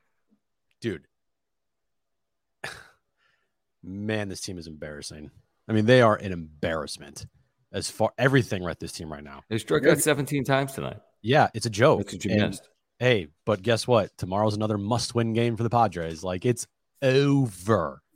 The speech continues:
Speaker 2: Must-win series.
Speaker 1: Done.
Speaker 2: Gotta get the next two, Jim.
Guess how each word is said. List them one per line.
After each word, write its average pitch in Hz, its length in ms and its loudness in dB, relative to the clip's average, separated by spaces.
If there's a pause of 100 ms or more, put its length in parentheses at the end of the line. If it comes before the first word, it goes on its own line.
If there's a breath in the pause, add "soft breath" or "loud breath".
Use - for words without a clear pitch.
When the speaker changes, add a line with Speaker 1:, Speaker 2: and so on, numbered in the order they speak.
(140)
Speaker 2:
Must-win 110 400 2
series. 104 240 2
Speaker 1:
Done. 127 220 6 (640)
Speaker 2:
Gotta 117 200 4
get 117 140 2
the 117 60 2
next 104 240 0
two, 92 200 -2
Jim. 67 260 -6